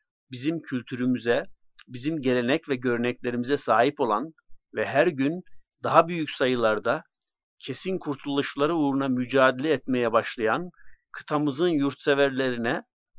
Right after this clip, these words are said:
heyecan ve umut veren bir örnek olduğunu hatırlatıyoruz. O halde bugün, yarın ve her gün ülkede sosyalizmi kurma ve dünyanın tüm halkları için yaşayan bir örnek olma kutsal görevinin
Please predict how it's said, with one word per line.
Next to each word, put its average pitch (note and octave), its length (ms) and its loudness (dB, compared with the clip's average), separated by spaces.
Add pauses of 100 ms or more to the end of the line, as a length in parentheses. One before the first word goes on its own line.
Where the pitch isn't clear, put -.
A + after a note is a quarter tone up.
heyecan C3+ 640 0 (380)
ve B2+ 100 -2
umut E3+ 320 2
veren C#3+ 280 6
bir C#3 100 2
örnek C#3 360 2
olduğunu B2 320 0
hatırlatıyoruz. - 800 -8 (880)
O D#3+ 160 8
halde C3 460 4 (440)
bugün, C3+ 560 -2 (320)
yarın C#3+ 640 6 (360)
ve A2 100 -6
her D3+ 200 6
gün D#3 340 -2 (380)
ülkede D3 400 0
sosyalizmi D3+ 640 -2
kurma C3 500 0 (340)
ve B2+ 140 -6
dünyanın C#3+ 480 2
tüm G3+ 220 -2
halkları C#3+ 420 2
için C#3 260 -2
yaşayan D3 460 0
bir D3 140 0
örnek C3+ 360 2
olma B2+ 320 2
kutsal C3 400 0
görevinin A#2+ 600 -2